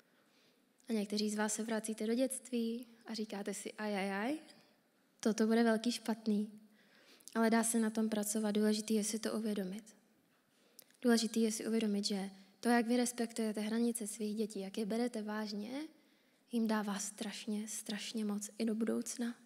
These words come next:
Ale je to i dobrá zpráva pro tatínky, protože nějakým způsobem tomu můžete zabránit.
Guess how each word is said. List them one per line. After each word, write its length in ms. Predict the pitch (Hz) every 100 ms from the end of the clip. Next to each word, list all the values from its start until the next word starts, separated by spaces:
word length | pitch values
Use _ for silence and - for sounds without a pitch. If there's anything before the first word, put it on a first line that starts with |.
| _ _ _ _ _ _ _ - _ - - - - - _
Ale 140 | 233 247
je 80 | 254
to 80 |
i 140 | 262 226
dobrá 280 | 226 220 208
zpráva 400 | - 226 214 214
pro 300 | 214 214 214 -
tatínky, 460 | 226 220 214 214
protože 340 | 214 214 220 233
nějakým 300 | 226 226 233
způsobem 500 | - 220 226 220 214
tomu 220 | 214 208
můžete 360 | 208 214 214
zabránit. 560 | 214 208 208 202 208 233